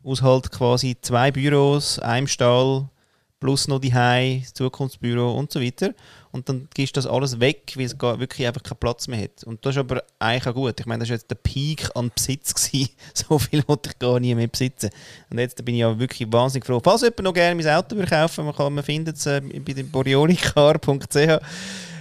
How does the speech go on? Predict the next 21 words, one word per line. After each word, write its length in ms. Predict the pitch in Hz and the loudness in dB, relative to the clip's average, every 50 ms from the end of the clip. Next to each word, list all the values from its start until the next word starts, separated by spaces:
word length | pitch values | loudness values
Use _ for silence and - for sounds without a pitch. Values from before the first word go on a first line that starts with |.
| - | -10
falls 240 | - - 135 139 139 | -2 2 2 2 4
die 80 | - 147 | 4 4
Webseite 420 | 147 151 - - 156 151 - - | 2 4 2 -2 -2 0 0 2
läuft. 360 | 143 135 135 139 135 - - | 4 6 6 6 4 2 2
Aber, 240 | - 127 127 120 131 - _ _ _ _ - | 2 2 2 2 0 -4 _ _ _ _ -2
ähm, 520 | 131 127 127 123 123 127 127 127 123 120 - - - - - - _ - | 0 2 4 4 6 4 4 4 2 0 -2 -8 -18 -20 -20 -20 _ -2
<laughs> 100 | - 135 - - - - - - - 622 587 587 539 - - - - - - - _ _ - - - _ _ - 165 170 214 214 - - - - - 180 - | -2 -2 0 -2 -6 -12 -14 -14 -16 -16 -16 -10 -4 -2 -2 -2 -2 -4 -10 -10 _ _ -16 -16 -16 _ _ -12 -8 -6 -6 -6 -6 -6 -8 -10 -12 -8 0
aber 180 | - 135 123 127 | 2 2 4 6
dort 240 | 147 151 160 160 - | 6 4 4 6 6
wäre 280 | 143 135 139 147 143 143 | 6 8 8 8 6 4
quasi 400 | - - 139 131 135 135 139 139 | 2 4 4 6 6 6 4 2
wie, 120 | 139 151 | 2 2
da 80 | 156 147 | 2 4
kann 140 | 151 143 131 | 2 2 2
man, 200 | 135 139 135 135 | 4 2 2 0
da 80 | 139 | 0
kann 140 | 120 - 139 | 0 2 2
man 80 | 135 120 | 2 2
vorbeigehen. 540 | 127 123 160 214 320 359 311 - 113 104 98 110 | 0 2 2 2 4 6 6 6 6 4 2 0
Rudolfstetten, 760 | 127 160 180 185 185 - - 170 160 165 - - 170 165 160 - - - - - - - - _ _ _ _ _ _ _ _ _ _ _ _ _ _ _ _ _ _ _ _ - - - _ _ 180 _ _ _ - | 0 2 2 2 2 2 2 2 2 2 0 -2 -2 -2 -2 -2 -6 -10 -12 -14 -18 -20 -20 _ _ _ _ _ _ _ _ _ _ _ _ _ _ _ _ _ _ _ _ -20 -20 -20 _ _ -20 _ _ _ -4
äh, 320 | - 113 110 110 110 110 | 0 0 2 2 2 0